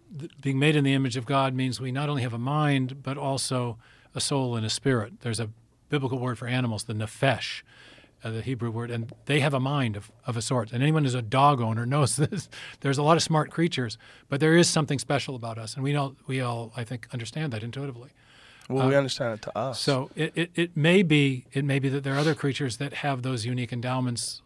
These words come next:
Speaker 1: in other, other planetary systems.
Speaker 2: But not on, uh, not on Earth, not orcas, not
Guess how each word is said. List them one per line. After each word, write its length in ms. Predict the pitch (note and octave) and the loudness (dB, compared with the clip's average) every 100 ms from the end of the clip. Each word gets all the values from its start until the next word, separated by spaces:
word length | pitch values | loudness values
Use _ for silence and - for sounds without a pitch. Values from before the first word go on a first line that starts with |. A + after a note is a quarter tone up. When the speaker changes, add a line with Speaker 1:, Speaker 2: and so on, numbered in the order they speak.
| _ | _
Speaker 1:
in 120 | C#3 | -4
other, 280 | B2+ B2 A#2 A2+ _ _ | -4 -2 -6 -8 _ _
other 140 | B2 A#2 | -10 -10
planetary 500 | A#2+ A#2+ A#2+ B2+ G#2+ | -6 -6 -6 -6 -6
systems. 260 | C#3+ B2 B2 | -4 -2 2
Speaker 2:
But 160 | A2+ | 2
not 20 | A2 | 2
on, 180 | A2+ G#2 - | 0 -4 -4
uh, 120 | G#2+ F#2+ | -4 -4
not 260 | A2 A2 | -2 -2
on 160 | G#2 G#2+ | -2 -2
Earth, 320 | A2+ C#3 - | -2 -2 -4
not 220 | A2 A2+ | -4 -2
orcas, 580 | G#2 A#2+ - C3+ C3+ - | -2 -2 -2 -4 -4 -8
not 240 | A2 A2 | -8 -10